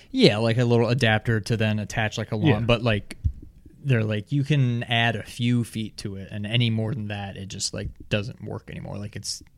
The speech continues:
Speaker 1: it loses too much or something. So there are definitely some things that need to be improved, but if V R is gonna be a thing that you want to do, just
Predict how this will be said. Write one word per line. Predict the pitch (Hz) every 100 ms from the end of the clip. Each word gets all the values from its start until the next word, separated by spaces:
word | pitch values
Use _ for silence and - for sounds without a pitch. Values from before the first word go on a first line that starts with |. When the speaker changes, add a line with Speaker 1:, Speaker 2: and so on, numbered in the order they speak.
| 117
Speaker 1:
it | 104
loses | 101 120 113 104 98 -
too | 117 104
much | 98 98 -
or |
something. | - 110 98 98 95
So | 95 107 95 - - - - - - -
there | 175 156
are | 127
definitely | - 147 139 131 113
some | 107 104
things | 101 101 95
that | 98
need | 104 101
to |
be | 98
improved, | 92 - 101 92 - -
but | 101 - - - - - - - - - - - - - _ _ _ _ _ - -
if | 117
V | 120 175
R | 156
is | 147 120
gonna | 147
be | 131 127 123 123
a | 127
thing | - - 120 120 120
that | 113 98
you | 107 117
want | 113 107
to | 113
do, | 107 110 110 107 - - - _ _ - -
just | 110 -